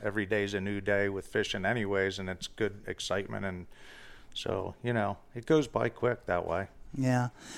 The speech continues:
Speaker 2: The, um, if you guys, uh, you know, are, s-, seem like it's familiar because you heard Carl's name a whole bunch of time, it's because this is the guide that put Bonefish Busaka on his first bonefish last month.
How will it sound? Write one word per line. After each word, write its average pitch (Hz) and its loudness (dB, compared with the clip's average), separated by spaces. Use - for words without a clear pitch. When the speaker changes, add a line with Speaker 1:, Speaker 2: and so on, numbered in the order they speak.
Speaker 2:
The, 175 12
um, 151 8
if 147 4
you 170 4
guys, 185 12
uh, 131 6
you 147 4
know, 117 2
are, 123 0
s-, - -6
seem 170 10
like 147 8
it's 131 4
familiar 139 8
because 123 6
you 123 6
heard 135 10
Carl's 127 10
name 143 8
a 120 4
whole 117 6
bunch 110 0
of 113 -2
time, 113 2
it's 117 0
because 127 8
this 185 10
is 180 6
the 170 8
guide 143 10
that 135 8
put 131 8
Bonefish 156 10
Busaka 139 10
on 143 10
his 139 8
first 147 8
bonefish 190 8
last 123 8
month. 113 2